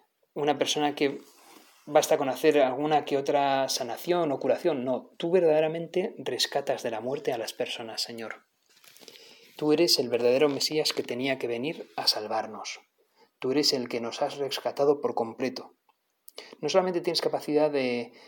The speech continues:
de sanar nuestras heridas, sino que tienes capacidad de que nuestro corazón herido algún día no solamente deje de estar herido, sino que disfrute de la vida eterna que tú nos has prometido, Señor.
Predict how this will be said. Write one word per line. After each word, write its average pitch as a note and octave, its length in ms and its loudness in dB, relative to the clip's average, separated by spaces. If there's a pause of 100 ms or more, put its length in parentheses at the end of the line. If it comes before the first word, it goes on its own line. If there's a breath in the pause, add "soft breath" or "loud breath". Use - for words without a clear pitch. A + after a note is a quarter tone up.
(180 loud breath)
de A#2 420 -6
sanar B2 340 0
nuestras C3+ 320 -4
heridas, A#2 560 -6
sino A#2+ 320 -6
que B2+ 100 -6
tienes D3 300 -4
capacidad B2 680 -2 (680)
de C3 140 2
que A#2+ 140 0
nuestro A#2 300 -4
corazón A2+ 400 -4
herido A2+ 500 -2 (160)
algún A#2 400 -6
día C3+ 360 -6 (800 soft breath)
no C#3 200 -4
solamente C#3+ 400 0
deje A#2+ 220 -2
de A#2 60 -4
estar A#2 220 -4
herido, D3 400 2
sino A#2 300 -4
que A#2 120 -4
disfrute - 680 -4
de B2 220 -2
la G#2+ 140 0
vida A#2+ 260 -2
eterna C3+ 520 -2
que A#2 120 -8
tú B2+ 120 -6
nos A#2+ 180 -2
has - 120 -2
prometido, A#2 500 -6
Señor. G#2 460 -10